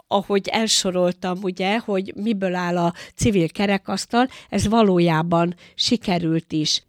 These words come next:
És hát a hazai és az uniós, ö, ugye, pályázati kiírások kapcsán ez egyre jobban szélesedett, sőt, ugye nem csak a házon belül, hanem ki tudtunk menni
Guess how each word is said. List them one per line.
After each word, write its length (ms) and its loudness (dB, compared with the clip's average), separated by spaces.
És 340 -2
hát 460 -2
a 80 -6
hazai 440 0
és 320 4
az 220 0
uniós, 600 0
ö, 120 -2
ugye, 300 0
pályázati 800 0
kiírások 880 2
kapcsán 680 2
ez 300 -2
egyre 400 2
jobban 460 6
szélesedett, 1300 6
sőt, 640 8
ugye 360 0
nem 280 2
csak 300 -2
a 120 2
házon 580 2
belül, 460 6
hanem 500 0
ki 200 -6
tudtunk 600 -8
menni 540 2